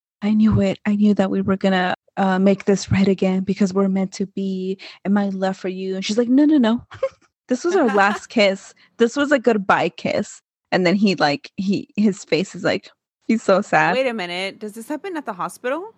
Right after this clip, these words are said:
Speaker 1: No, in La Vecindad.
Speaker 2: Oh my God, this exact talk happens again in thirty-seven.
Speaker 1: Oh my God. Oh, well, 'cause, you know, okay, I ne-,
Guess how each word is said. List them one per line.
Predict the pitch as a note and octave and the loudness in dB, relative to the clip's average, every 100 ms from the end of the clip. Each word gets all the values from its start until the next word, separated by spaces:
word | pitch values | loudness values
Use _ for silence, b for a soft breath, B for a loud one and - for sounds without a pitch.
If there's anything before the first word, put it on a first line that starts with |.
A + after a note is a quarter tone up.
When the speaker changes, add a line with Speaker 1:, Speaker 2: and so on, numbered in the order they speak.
| - | -2
Speaker 1:
No, | A#3+ G#3+ E3+ - | 2 2 0 -4
in | - G#3 | 0 2
La | |
Vecindad. | F#3+ - F#3 F3 G3+ - _ _ | 0 0 0 0 -2 -10 _ _
Speaker 2:
Oh | A3 C4 | -2 0
my | D4+ D#4 | 0 -4
God, | G#3+ A3+ A3 F3 | 0 0 0 -2
this | A3 B3 | -8 -8
exact | D4 C4 G#3+ A#3 C4 | -14 -6 -2 -2 -6
talk | - G3 G#3 A#3+ | -10 -6 -6 -8
happens | A3 G3+ A3 G3+ | -12 -10 -14 -16
again | F3+ F3+ G3 | -12 -10 -10
in | F3+ F#3 | -14 -16
thirty-seven. | F3 E3 E3+ E3+ D3 E3 - | -18 -16 -16 -16 -18 -20 -2
Speaker 1:
Oh | - D#4+ | 2 4
my | E4 C4 | 4 2
God. | G#3 G#3+ F#3 - | 2 4 4 4
Oh, | C#4 D4+ | 4 6
well, | A3+ C#4+ | 4 2
'cause, | D#4 A3+ | 2 2
you | C4+ | 4
know, | C4+ A3+ - | 4 2 -4
okay, | G#3+ A#3+ D#3+ | -6 -2 0
I | F#3+ | -2
ne-, | A#3 - | -2 -8